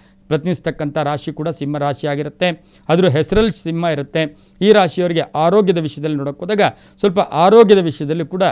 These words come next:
ನೆಗ್ಲಿಜೆನ್ಸ್, ಕೇರ್‌ಲೆಸ್‌ನೆಸ್, ಎಲ್ಲೋ ಒಂದ್ ಕಡೆ ಉದಾಸೀನತೆ ಜಾಸ್ತಿ ಕಾಣ್ತಕ್ಕಂಥ ಸಾಧ್ಯತೆ ಈ ರಾಶಿಯವರಿಗಿರುತ್ತೆ. ಒಂದು ಯಾವ-, ಯಾವಾಗ್ಲೂ ಹೇಳ್ತೀವಿ, "A small, ಒಂದ್ ಸಣ್ಣ,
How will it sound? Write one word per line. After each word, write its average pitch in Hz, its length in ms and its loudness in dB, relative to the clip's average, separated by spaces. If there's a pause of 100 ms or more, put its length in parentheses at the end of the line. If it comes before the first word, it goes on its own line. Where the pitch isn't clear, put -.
(140)
ನೆಗ್ಲಿಜೆನ್ಸ್, 147 600 -4
ಕೇರ್‌ಲೆಸ್‌ನೆಸ್, 151 800 -4 (420)
ಎಲ್ಲೋ 180 180 4
ಒಂದ್ 170 140 -2
ಕಡೆ 165 140 0
ಉದಾಸೀನತೆ 165 640 -2
ಜಾಸ್ತಿ 139 380 -6
ಕಾಣ್ತಕ್ಕಂಥ 147 580 -6
ಸಾಧ್ಯತೆ 131 640 -6 (260)
ಈ 160 100 2
ರಾಶಿಯವರಿಗಿರುತ್ತೆ. 147 1040 -2 (100)
ಒಂದು 165 300 2
ಯಾವ-, 165 300 2
ಯಾವಾಗ್ಲೂ 185 300 0
ಹೇಳ್ತೀವಿ, 185 520 2 (300)
"A 151 60 0
small, 170 640 0
ಒಂದ್ 151 160 -4
ಸಣ್ಣ, 202 300 0